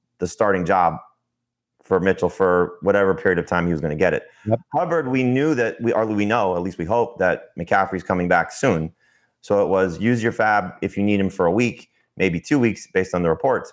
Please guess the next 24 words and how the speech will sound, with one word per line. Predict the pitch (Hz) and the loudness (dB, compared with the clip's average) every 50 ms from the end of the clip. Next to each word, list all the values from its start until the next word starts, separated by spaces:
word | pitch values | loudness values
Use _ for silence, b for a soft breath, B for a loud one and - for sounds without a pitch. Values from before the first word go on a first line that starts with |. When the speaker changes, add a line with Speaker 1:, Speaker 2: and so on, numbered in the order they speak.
| _ | _
Speaker 1:
but | - 95 87 - - - _ _ - | -2 -2 -2 -2 -4 -14 _ _ -2
understand | 107 104 101 98 - - 113 113 107 98 92 | -2 0 0 -2 0 0 2 2 2 2 2
that | 92 90 82 - - _ _ _ - | 2 0 0 -4 -8 _ _ _ -4
it's | 95 - - - | -4 -4 -2 -2
not | 101 98 92 - | -2 -2 -2 -2
gonna | 95 90 | -4 -4
be | 85 87 | -2 0
a | 87 82 | 0 0
season-long | - - 127 139 120 120 104 98 92 90 82 | 0 0 0 0 2 2 2 2 2 0 0
thing | 92 90 87 | -2 -2 0
if, | 90 90 85 - - _ | 0 -2 -2 -6 -10 _
if | - 85 | -8 -6
McCaffrey's | - 87 85 - 95 92 90 - 90 85 | -4 -6 -2 0 0 0 0 -2 -4 -2
injury | 95 92 87 85 85 82 82 | -2 -2 0 0 0 2 2
is | 85 82 76 - - _ _ _ | 0 0 -2 -6 -12 _ _ _
reportedly | 80 80 - - 90 87 87 82 82 | -8 -6 0 0 0 0 0 -2 -2
what | 80 78 82 71 | 0 0 0 0
it | 64 | 2
was, | 80 123 107 80 - - _ _ _ _ _ _ _ _ _ _ _ _ | 0 0 0 -2 -4 -12 _ _ _ _ _ _ _ _ _ _ _ _
uh, | - 95 | 0 0
reportedly | 95 95 - 110 98 87 | 0 2 2 0 2 2
what | 87 92 | 2 2
it | 107 113 | 2 0
is. | 90 82 - | 0 -4 -8